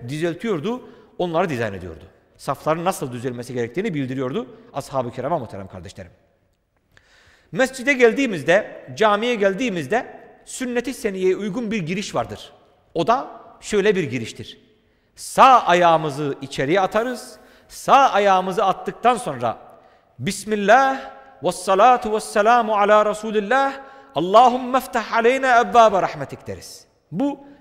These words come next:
Peygamber Efendimiz sallallahu aleyhi ve sellemin camiye ve mescide girdiğinde okumamızı tavsiye ettiği duadır.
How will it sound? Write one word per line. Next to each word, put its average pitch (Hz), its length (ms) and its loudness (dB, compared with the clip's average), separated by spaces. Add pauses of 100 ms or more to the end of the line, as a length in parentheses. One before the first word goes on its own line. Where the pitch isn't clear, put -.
Peygamber 190 460 0
Efendimiz 180 500 -6
sallallahu 175 640 0
aleyhi 170 120 -4
ve 165 80 -8
sellemin 190 380 -4 (340)
camiye 180 540 2
ve 220 80 2
mescide 180 440 -6
girdiğinde 175 720 -4 (340)
okumamızı 214 720 -2
tavsiye 202 380 -2
ettiği 190 260 -4
duadır. 117 440 -4